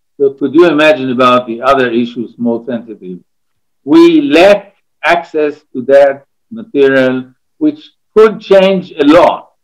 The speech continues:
our perception of Israel foreign policy. So we are still looking forward to changes in the practice of the Israeli government to allow citizens to know their government foreign policy secrets.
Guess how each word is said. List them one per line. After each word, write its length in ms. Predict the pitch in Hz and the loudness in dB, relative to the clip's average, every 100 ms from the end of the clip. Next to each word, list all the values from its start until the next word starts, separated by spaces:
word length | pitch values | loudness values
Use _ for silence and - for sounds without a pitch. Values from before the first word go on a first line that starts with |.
| _ _ _ _ _ | _ _ _ _ _
our 260 | 147 151 147 | 2 4 2
perception 600 | 143 - 147 143 135 123 | -2 -4 -2 -2 -6 -10
of 160 | 117 | -10
Israel 400 | 123 117 117 110 | -12 -8 -6 -6
foreign 220 | 113 110 98 | -6 -8 -8
policy. 500 | 104 95 - 82 80 _ _ _ _ - | -10 -12 -16 -20 _ _ _ _ _ -2
So 600 | 147 151 147 147 - _ _ _ | 2 4 4 4 -2 _ _ _
we 180 | 127 139 | -6 -2
are 80 | 139 | -2
still 300 | - 185 190 | -2 -2 0
looking 340 | 180 175 160 | 0 -2 -4
forward 540 | 143 151 143 113 95 - _ _ _ - | -4 0 2 0 -4 -12 _ _ _ -20
to 100 | 147 | -14
changes 680 | - 160 160 139 117 110 _ _ _ _ _ | -8 -6 -4 -4 -4 -6 _ _ _ _ _
in 160 | - 131 | -12 -8
the 80 | 123 | -8
practice 480 | - 165 160 147 139 | -2 -2 -2 -4 -4
of 180 | 123 | -6
the 140 | 123 135 | -4 -6
Israeli 540 | 135 131 127 120 117 135 | -4 -4 -2 -4 -6 -10
government 640 | 117 143 131 123 113 110 - _ _ _ _ | 0 0 0 -2 -2 -6 -12 _ _ _ _
to 140 | 147 135 | 0 2
allow 340 | 131 135 139 | 4 4 2
citizens 760 | 123 156 160 131 120 117 113 _ | 0 -4 -6 -6 -4 -4 -6 _
to 120 | 120 | -8
know 520 | 117 131 127 127 123 _ _ _ | -2 0 2 0 -6 _ _ _
their 200 | 123 120 | -6 -4
government 720 | 113 135 127 123 117 113 113 - _ | 0 0 0 -2 -2 -4 -12 -20 _
foreign 280 | 135 120 113 | -4 -4 -4
policy 380 | 117 107 - 110 | -4 -6 -8 -16
secrets. 480 | _ 98 _ 85 | _ -20 _ -20